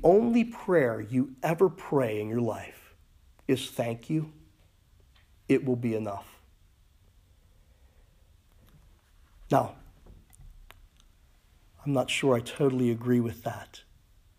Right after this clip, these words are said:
but I think the point is well made. Certainly you have to cry out to God for mercy, ask for forgiveness for your sins, but thank you is appropriate. Thank you for what you've done, Father.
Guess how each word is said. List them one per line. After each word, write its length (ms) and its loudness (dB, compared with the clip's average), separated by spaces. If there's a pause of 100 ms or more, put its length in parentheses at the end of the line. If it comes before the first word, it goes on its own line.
(1040)
but 80 4
I 80 4
think 220 0
the 60 -8
point 380 -2
is 140 -8
well 300 0
made. 480 -8 (1500)
Certainly 460 4
you 160 0
have 240 -6
to 80 -12
cry 280 -2
out 180 -4
to 60 -6
God 360 -2
for 120 -6
mercy, 600 -8 (500)
ask 280 2
for 100 -2
forgiveness 600 -2
for 140 -8
your 140 -6
sins, 560 -8 (580)
but 180 -4
thank 600 -2
you 240 -10 (340)
is 140 0
appropriate. 840 -8 (1400)
Thank 320 -2
you 80 -6
for 160 -6
what 240 -2
you've 140 -8
done, 260 -2
Father. 480 -8